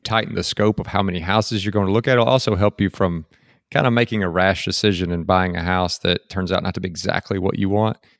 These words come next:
I think going and looking at as many houses as you possibly can. There's also, you know, like, some people when they're buying a house, they might be considering totally different states even, or, like, very completely different regions. And it's not something that we did, but I think it's a really cool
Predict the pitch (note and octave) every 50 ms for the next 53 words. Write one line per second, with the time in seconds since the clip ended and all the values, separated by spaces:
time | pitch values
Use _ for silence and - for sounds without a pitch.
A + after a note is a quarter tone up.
0 | _ _ _ _ _ - - - G#2 - G2+ G#2 G2+ F2 - G#2 G2 G2+ G#2 G2+
1 | F#2+ F2 E2 F2 F2+ G#2 A2+ - - A2 G#2+ G2+ - G2+ F#2 F2+ F#2+ E2+ - F#2
2 | F#2 G#2 A2 A2 G2 G#2 G#2 G#2 F#2 F#2 F#2+ F2 E2+ E2+ E2 - F2+ F2 F2 -
3 | - G2 - - A#2 A2+ A#2+ A#2+ A#2+ A#2 A2+ A2 _ _ _ _ _ _ - A#2
4 | A2+ C#3 E3 F#3+ - - F3 D#3 C#3+ B2+ B2 A#2 G#2 - - C#3+ D3+ D#3 - -
5 | A#2 A2+ G#2 G2 F#2 G#2 G2+ G2+ G2 F#2+ G2+ G#2 G#2 G2+ - - - - _ _
6 | _ - - C3 D#3+ F#3+ F#3+ G3+ F3+ - - G#2+ G2 - - G#2 G#2+ G2 E2+ -
7 | - - G#2+ A2+ A2 F#2 - G#2 - - G2+ - - - - - G2 G#2 G#2+ -
8 | - - - F#2+ F2 E2 E2+ E2+ E2 F2 F2 E2 F2+ F#2 - - A2+ A#2 B2+ A#2+
9 | - - G2+ - G#2 - - G2 F#2+ - - - - - F#2 G2+ G2 F#2+ F#2+ F2+
10 | F2 - - - - - - - _ _ _ _ - - G2+ G#2 G2+ G#2 A2+ -
11 | - D#3+ D#3+ C#3 D#3+ B2+ B2+ B2+ A#2 G#2 F#2 E2+ A2 A2+ A#2 A#2 B2+ C3+ C#3+ C#3+
12 | B2+ A2 G#2+ G2+ G2+ G2+ A2 G#2+ G2 - - F#2+ F#2 F#2+ G#2 G2+ G#2 - - G#2+
13 | G#2 G2+ G2+ F#2+ -